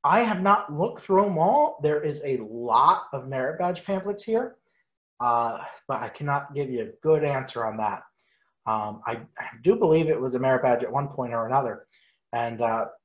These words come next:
we're actually gonna show you soon a couple different, uh, merit badge cards. When you guys earn merit badges now, you get a little card saying, you know, "So-and-so earned this."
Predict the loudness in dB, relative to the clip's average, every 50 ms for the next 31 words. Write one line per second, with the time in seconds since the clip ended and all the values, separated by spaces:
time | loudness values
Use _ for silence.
0 | _ _ _ -4 0 4 4 4 4 2 -4 -6 -4 -4 -6 -6 -4 4 4 6
1 | 6 6 2 -2 -4 -6 2 2 4 6 6 4 4 2 2 0 0 0 0 0
2 | 0 0 0 -4 -6 -6 -10 _ _ 4 4 4 4 4 2 4 4 4 4 4
3 | 2 2 2 0 -2 4 6 8 8 6 6 2 -6 -10 -12 -8 -6 -6 -6 -2
4 | 2 4 4 4 4 2 0 2 2 2 4 4 4 6 6 6 4 6 4 0
5 | 0 2 2 2 2 2 0 0 0 2 0 0 -2 2 2 2 2 4 2 0
6 | 0 0 -2 -4 -10 _ _ _ _ _ _ _ _ _ _ -6 -6 -6 -6 -2
7 | 2 4 4 4 4 4 4 2 4 4 2 2 0 0 0 0 2 2 0 -2
8 | -6 -14 _